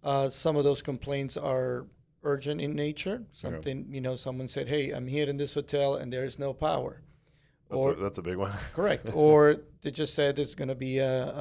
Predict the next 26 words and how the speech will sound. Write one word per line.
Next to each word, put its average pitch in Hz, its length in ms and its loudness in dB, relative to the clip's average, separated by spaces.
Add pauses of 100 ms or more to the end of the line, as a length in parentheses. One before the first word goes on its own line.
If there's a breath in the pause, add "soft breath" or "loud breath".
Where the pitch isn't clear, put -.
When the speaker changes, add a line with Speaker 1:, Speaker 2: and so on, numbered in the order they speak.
Speaker 1:
a 127 40 -6
fire 190 280 4
alarm 131 260 -2
test - 300 -6
today 135 340 -2
going 131 300 -4
on 135 260 -4
during 135 260 -6
the 135 140 -2
hours 135 240 0
that 147 100 0
I'm 131 120 -4
supposed - 320 -10
to 156 80 -6
sleep 208 300 -4
because - 260 -12
I'm 135 120 -6
a 143 40 -4
day 180 240 -2
sleeper. - 500 -10 (640 soft breath)
Can 139 180 0
someone 135 340 0
please 135 340 -2
help 143 400 6
or 135 100 -2
whatever? 147 380 0